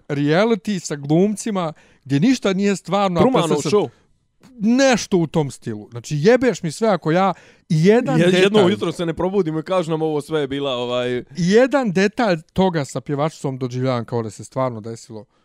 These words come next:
Speaker 1: Jer
Speaker 2: Pa ja ništa ne
Speaker 1: jer,
Speaker 2: doživljavam.
Speaker 1: ajde, ja ne mogu da se hvalim da sam neko ko zna sad sve ove aktualne pjevače, ali za nju nikad nisam čuo.
Speaker 2: A dobro, to smo pričali u, u tom prvom podcastu i g-, ta, ta Grand to štancuje bukvalno ko ono Brave New World, ono.
Speaker 1: Sve je to super.
Speaker 2: Imaš ono prvi tir, drugi tir, treći tir, ono štampa,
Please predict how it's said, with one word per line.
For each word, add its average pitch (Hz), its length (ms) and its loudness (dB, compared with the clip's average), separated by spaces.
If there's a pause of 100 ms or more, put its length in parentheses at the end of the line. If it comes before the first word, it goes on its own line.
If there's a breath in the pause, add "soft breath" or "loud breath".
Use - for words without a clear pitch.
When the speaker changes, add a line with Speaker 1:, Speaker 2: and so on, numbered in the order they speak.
(280)
Speaker 1:
Jer 139 120 -4
Speaker 2:
Pa 123 60 -2
ja 135 100 -4
ništa 180 300 -6
ne 98 60 -12
Speaker 1:
jer, 104 100 -10
Speaker 2:
doživljavam. 156 280 -2
Speaker 1:
ajde, 190 160 0
ja 160 140 0
ne 156 80 -2
mogu 160 180 -2
da 165 80 -4
se 165 100 -8
hvalim 165 340 -4
da 156 100 -6
sam 156 140 -8
neko 175 220 -8
ko 143 140 -8
zna 160 220 -6
sad - 180 -12
sve 151 120 -8
ove 127 140 -6
aktualne 127 340 -10
pjevače, 117 400 -10 (300 soft breath)
ali 113 140 -14
za 110 100 -10
nju 127 120 -4
nikad 131 240 -10
nisam 95 220 -20
čuo. - 240 -20 (1000)
Speaker 2:
A 190 120 -6
dobro, 143 200 -2
to 117 160 -2
smo 117 140 -8
pričali 117 520 -4
u, 107 80 -6 (200)
u 113 120 -4
tom 117 220 -8
prvom 123 240 -6
podcastu 117 520 -8
i 110 120 -12
g-, 127 180 -4 (360 loud breath)
ta, 131 160 -6
ta 135 180 -6
Grand 131 320 -4
to 131 140 0
štancuje 131 440 -6
bukvalno 123 460 -2
ko 143 160 -2
ono 139 260 0
Brave 139 240 2
New 139 160 0
World, 131 320 0
ono. 107 100 -12
Speaker 1:
Sve 113 220 0
je 143 80 2
to 170 160 2
super. 160 280 -4
Speaker 2:
Imaš 139 320 0
ono 123 200 -4
prvi 185 400 -4
tir, 185 360 -6
drugi 165 320 -4
tir, 170 280 -6
treći 160 340 -8
tir, 170 240 -2
ono 151 180 0
štampa, 151 440 -8